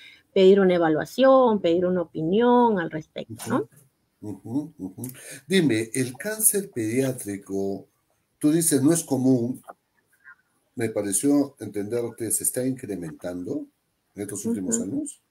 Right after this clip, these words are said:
Speaker 2: ¿Por, por qué,
Speaker 1: Sí.
Speaker 2: ah? En los adultos podemos decir, bueno, es que paran comiendo más comida chatarra y que no sé qué, desórdenes. Pero en los niños, ¿por qué se incrementa el cáncer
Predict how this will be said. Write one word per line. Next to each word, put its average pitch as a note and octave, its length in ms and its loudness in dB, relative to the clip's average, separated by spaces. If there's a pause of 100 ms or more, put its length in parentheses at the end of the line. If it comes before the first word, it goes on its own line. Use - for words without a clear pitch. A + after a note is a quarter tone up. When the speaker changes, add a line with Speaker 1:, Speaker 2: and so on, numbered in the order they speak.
(420)
Speaker 2:
¿Por, C#3 220 -6 (160)
por B2 260 -6
qué, E3 160 -2
Speaker 1:
Sí. A#3 100 4
Speaker 2:
ah? - 300 -4 (460)
En - 560 0
los G3 200 8
adultos A#3 500 6
podemos G3 400 6
decir, F3+ 520 4 (340)
bueno, G3 220 0
es F#3+ 60 4
que F3+ 140 0
paran F3+ 320 -4
comiendo E3+ 380 -2
más D#3+ 140 -4
comida D3+ 340 -2
chatarra C#3 840 -2
y C3 60 -4
que C3+ 140 -6
no B2+ 100 -8
sé C3 160 2
qué, C3 440 -2
desórdenes. A2+ 840 -2 (340)
Pero F2+ 200 -14
en E2 80 -14
los E2+ 160 -18
niños, F#2 640 -8 (480)
¿por B2+ 240 -8
qué A3 160 -8
se E3+ 120 0
incrementa B2 880 -6
el - 200 -10
cáncer C3 380 -6